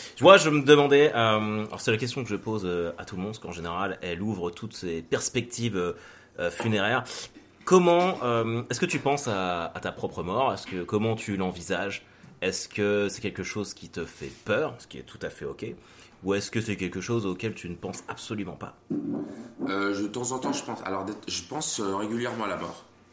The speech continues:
Speaker 2: C'est un truc qui
Speaker 1: Ouais.
Speaker 2: me vient. Euh, je fais des rêves de temps en temps où je clame.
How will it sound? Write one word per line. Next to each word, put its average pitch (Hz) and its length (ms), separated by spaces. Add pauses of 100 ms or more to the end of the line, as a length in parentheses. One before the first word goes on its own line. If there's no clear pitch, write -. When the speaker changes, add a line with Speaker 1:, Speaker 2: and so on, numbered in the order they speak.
(160)
Speaker 2:
C'est - 140
un 87 40
truc - 180
qui - 100
Speaker 1:
Ouais. 98 80
Speaker 2:
me 85 680
vient. 95 200 (960)
Euh, 85 540 (320)
je - 140
fais 110 160
des 107 100
rêves 147 300
de 104 60
temps 107 260
en 107 80
temps 120 180
où 107 80
je 90 140
clame. 104 280